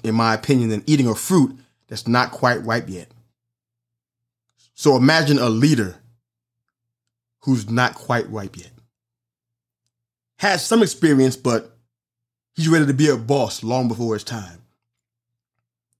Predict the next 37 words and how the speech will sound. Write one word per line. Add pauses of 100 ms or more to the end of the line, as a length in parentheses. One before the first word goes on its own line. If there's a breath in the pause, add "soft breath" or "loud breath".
(960)
He
wants
to
be
a
mentor
and
a
coach
long
before
his
time. (500)
He
hasn't
grown (120)
in
specific
areas
that
will
give
him
the
kind
of
foundation (360 soft breath)
and
the
kind
of
stability (920)
that
him
or
her
needs